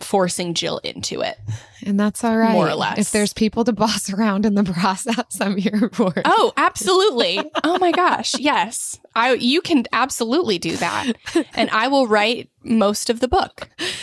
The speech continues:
Speaker 2: 'Cause I'm bossy. I'm the first one. How does that song go?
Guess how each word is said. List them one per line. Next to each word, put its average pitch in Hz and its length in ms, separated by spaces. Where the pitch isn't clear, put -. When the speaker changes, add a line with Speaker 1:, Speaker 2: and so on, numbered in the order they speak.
Speaker 2:
'Cause 285 220
I'm 285 260
bossy. 440 500
I'm 294 800
the 381 140
first 349 360
one. 339 200
How 262 120
does 302 80
that 349 140
song - 200
go? 349 240